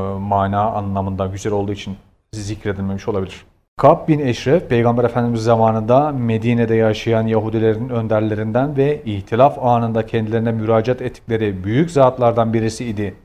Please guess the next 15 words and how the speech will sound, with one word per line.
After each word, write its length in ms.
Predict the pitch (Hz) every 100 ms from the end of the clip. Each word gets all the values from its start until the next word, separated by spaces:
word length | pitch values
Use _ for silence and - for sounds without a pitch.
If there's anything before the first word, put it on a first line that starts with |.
| _ _ _ 123
Bu 120 | 120
zat, 400 | 113 110 170 - - _ -
insanlar 680 | 117 - 117 117 131 190 - - _ _ _ _ _ _ _ _ -
ihtilaf 500 | 120 110 - 120 143
ettiğinde 460 | 160 - 131 123 131
onların 420 | 123 117 113 117
problemlerini 680 | 117 117 110 113 113 110 110
çözer 380 | 113 107 131
ve 160 | 143 139
aralarında 680 | 113 110 107 110 110 110 107
hükmederdi. 720 | 107 - 107 101 98 95 92 98
Lakin 420 | 101 104 120 113
bu 140 | 120
işi 180 | 113 113
yaparken 580 | 107 107 160 165 139